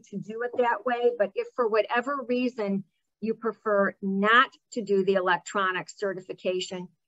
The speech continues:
you can mail us a hard copy of that portion of the application only. And this is the address where you would mail it, and you would also send us an email letting us know that we should be on the lookout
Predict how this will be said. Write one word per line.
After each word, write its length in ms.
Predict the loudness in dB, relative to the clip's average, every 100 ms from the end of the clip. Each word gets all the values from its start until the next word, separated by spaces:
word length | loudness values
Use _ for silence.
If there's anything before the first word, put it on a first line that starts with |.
| _ _ -4
you 120 | -2
can 280 | 2 2 4
mail 320 | 4 6 6
us 200 | 4 0
a 120 | -4
hard 460 | -4 2 4 4 2 -2
copy 540 | 4 6 4 0 -2 -6 _ _ _ _
of 240 | 0 0 4
that 300 | 8 8 6 -2 4
portion 480 | 6 6 4 -4 -4
of 140 | -2
the 220 | 0 2
application 880 | 2 2 0 -4 2 4 4 -2 -6 -4
only. 500 | -2 -2 -4 -6 -10 _ _ _ _
And 120 | -4 -2
this 160 | -2
is 120 | -2
the 260 | 0 0 4
address 560 | 4 4 4 4 2 -2
where 140 | -6 -4
you 220 | 0 0
would 120 | -2
mail 380 | 0 2 4 4
it, 140 | 4 -2 _ _ -8
and 100 | -6
you 80 | -4
would 140 | -2
also 420 | 2 2 4 2
send 460 | 0 0 2 4 4
us 320 | 4 2 -10 _ -6
an 260 | -6 -2
email 500 | 2 4 6 4 4
letting 320 | 4 4 2
us 200 | -2 -2
know 180 | 0 2
that 160 | 2 2
we 100 | 0
should 280 | 0 -2 2
be 160 | 2
on 160 | 2 0
the 80 | -2
lookout 600 | 0 0 2 2 0